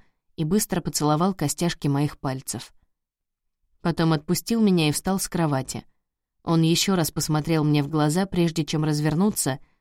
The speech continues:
и без дальнейших слов покинуть палату. За ним закрылась дверь. И я осталась наедине с Доун. Она нахмурилась, сначала глядя на то место, где только что сидел Нолан, а затем на дверь, через которую он ушел.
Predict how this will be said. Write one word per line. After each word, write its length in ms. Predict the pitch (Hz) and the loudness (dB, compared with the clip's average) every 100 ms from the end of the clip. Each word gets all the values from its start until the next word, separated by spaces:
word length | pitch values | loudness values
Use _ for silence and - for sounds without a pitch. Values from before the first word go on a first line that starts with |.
| _ - | _ -6
и 100 | 165 | -2
без 180 | 160 151 | 0 0
дальнейших 540 | 160 156 156 - 147 | 0 2 2 0 -2
слов 320 | - 196 208 | -2 0 0
покинуть 480 | 160 151 165 165 156 | -2 -2 0 0 -2
палату. 540 | 165 151 131 127 113 - _ _ _ _ _ _ _ | -2 -2 -2 -6 -12 -14 _ _ _ _ _ _ _
За 200 | 143 151 | -4 2
ним 200 | 151 175 | 4 4
закрылась 520 | 202 165 151 160 160 147 | 4 2 0 0 0 0
дверь. 360 | 135 127 - _ _ _ _ _ _ _ - | -4 -4 -6 _ _ _ _ _ _ _ -4
И 80 | 147 | -2
я 180 | 170 | 0
осталась 500 | 208 - 185 180 170 | 0 0 0 0 -2
наедине 480 | 156 143 139 139 151 | -2 0 0 0 0
с 80 | 143 | -2
Доун. 400 | 147 135 127 139 _ _ _ _ _ _ _ _ _ _ _ _ | -2 -4 -4 -12 _ _ _ _ _ _ _ _ _ _ _ _
Она 220 | 160 185 | 2 4
нахмурилась, 680 | 208 196 - 240 233 190 170 | 4 2 2 2 4 2 2
сначала 440 | 175 170 202 185 | 0 0 2 2
глядя 340 | 165 170 156 160 | 2 2 2 2
на 120 | 156 | 2
то 140 | 170 | 2
место, 340 | 165 151 - 147 | 2 0 0 -2
где 200 | 147 151 | -2 0
только 300 | 151 139 147 | -2 -2 -4
что 200 | - 147 | -2 -2
сидел 340 | 147 143 139 | 0 0 0
Нолан, 480 | 139 147 175 240 247 _ _ _ | 2 2 2 0 -4 _ _ _
а 120 | - 147 | -2 0
затем 300 | 160 226 220 | 0 2 4
на 120 | 214 | 4
дверь, 380 | 185 151 139 - _ _ _ | 2 2 0 -4 _ _ _
через 280 | - 156 147 | -2 0 0
которую 420 | - 147 190 202 | 0 0 2 0
он 200 | - 165 | 2 2
ушел. 460 | 170 - 139 123 | 2 0 -4 -6